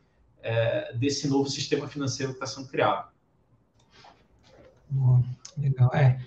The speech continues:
Speaker 2: e aí, falando em, em novos modelos, tem um, tem um, um segmento aí que tá bombando muito desde o ano passado, que é o tal do metaverso, né?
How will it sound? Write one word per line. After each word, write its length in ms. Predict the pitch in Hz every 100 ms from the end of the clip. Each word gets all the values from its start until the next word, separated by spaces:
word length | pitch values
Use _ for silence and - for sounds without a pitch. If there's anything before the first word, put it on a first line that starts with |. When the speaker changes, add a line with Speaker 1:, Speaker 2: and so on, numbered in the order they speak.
| - - _
Speaker 2:
e 60 | 151
aí, 60 | 143
falando 320 | 196 196 202
em, 320 | 185 135 - 156
em 100 | 147
novos 380 | 147 147 147
modelos, 840 | 139 139 120 135 160 131 123 - - -
tem 180 | 143 156
um, 240 | 151 131 120 123
tem 200 | - 143
um, 160 | 143 127 -
um 120 | 151 127
segmento 600 | 156 143 147 147 135 139
aí 120 | 139
que 100 | -
tá 300 | 151 147 127 - - - _
bombando 460 | 143 151 143 165 165
muito 340 | 147 156 -
desde 220 | 135 143
o 40 | 156
ano 140 | 151
passado, 460 | - 131 147 147 139
que 120 | -
é 40 |
o 240 | 180 180 170 -
tal 140 | 160
do 80 | 165
metaverso, 840 | 170 - 175 127 135 127 - 135
né? 400 | 123 147 147 127